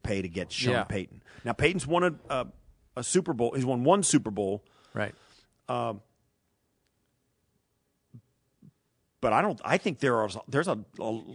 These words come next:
Speaker 1: maybe more than a handful of teams where he's off the table.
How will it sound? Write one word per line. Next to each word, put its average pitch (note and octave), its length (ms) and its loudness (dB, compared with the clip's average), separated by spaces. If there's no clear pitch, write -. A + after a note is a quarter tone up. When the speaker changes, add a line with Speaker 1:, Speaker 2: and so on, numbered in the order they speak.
Speaker 1:
maybe B2 400 0
more C#3 380 6
than C#3+ 120 2
a G#2+ 80 -2
handful B2+ 760 0
of A2+ 180 -6
teams A#2 560 -4
where A2 340 -2
he's C3 240 -2
off G#2+ 200 2
the - 80 -16
table. A2+ 380 -4